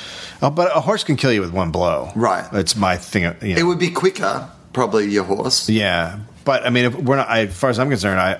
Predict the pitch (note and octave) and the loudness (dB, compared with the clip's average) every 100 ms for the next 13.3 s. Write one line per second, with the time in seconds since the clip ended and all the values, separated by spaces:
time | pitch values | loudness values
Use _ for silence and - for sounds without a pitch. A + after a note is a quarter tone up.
0 | - G2+ G2+ G2+ F#2+ - D#3 A#2 A2 F#2+ | 0 0 2 2 0 -4 -8 -2 -2 0
1 | F2+ F2 E2 F#2+ G2+ D#2+ D#2+ F#2+ F2 E2+ | -2 -2 0 2 2 0 -4 -4 -2 -2
2 | D#2 E2+ - F2+ E2 D#2+ E2+ E2+ - - | 0 0 2 2 2 2 0 0 0 0
3 | F2+ E2 - G2+ G2 F#2 D#2+ G#2+ A#2 A2 | 2 0 -2 0 2 0 0 0 0 0
4 | F2+ F2 - G3+ E3+ - G#3+ F3 F3+ F3 | 0 -4 -8 -2 0 0 0 0 -2 0
5 | - E3+ D3+ D3 C3+ B2 A2+ A2 A#2+ - | 0 2 2 2 2 2 2 0 -4 -2
6 | D#3 F3 F#3+ D#4+ F#3+ - E3+ D3+ D#3 D4+ | 0 0 0 -2 -2 -2 0 0 0 0
7 | C#3+ C#3+ - D#3+ C3+ D3+ D3 C#3 D3+ D3 | 0 0 0 -2 -2 -2 -2 0 -2 -2
8 | C3+ C3 B2 A2+ A#2+ D#3 C#3+ C3 B2+ B2 | -2 0 2 0 0 0 0 0 0 0
9 | B2 A#2+ G#2+ A2+ A2+ D#3 - D3+ - - | 0 0 -2 -6 -6 -6 -4 -8 -8 -6
10 | - - - - - - - - - E4+ | -8 -8 -10 -10 -6 -6 -4 -6 -4 -4
11 | - - - D3+ D#3+ E3 F3 E3+ E3 F3+ | -6 -6 -2 0 0 0 2 2 2 2
12 | F3 E3+ D#3+ D3+ C#3+ C#3 C3+ C#3+ B2 A#2+ | 2 2 2 2 0 0 0 2 2 2
13 | A2 G#2+ | 2 0